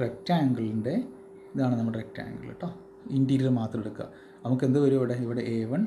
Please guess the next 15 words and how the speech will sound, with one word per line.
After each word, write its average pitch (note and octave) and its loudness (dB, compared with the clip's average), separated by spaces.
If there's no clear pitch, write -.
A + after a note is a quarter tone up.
ഒരു C3+ -4
interval A#2+ 0
ആണ്, A#2+ -2
ബി A2+ -4
വൺ, F3 2
ഇവിടെ A2+ -2
നമുക്ക് A2+ -2
എ - 0
ടു, G3+ 0
ഇവിടെ B2+ -2
ബി A#2+ 0
ടു A2 -2
എടുത്തു. G2 -10
ഓക്കെ, F2+ 0
ഇതിന് D#3+ 6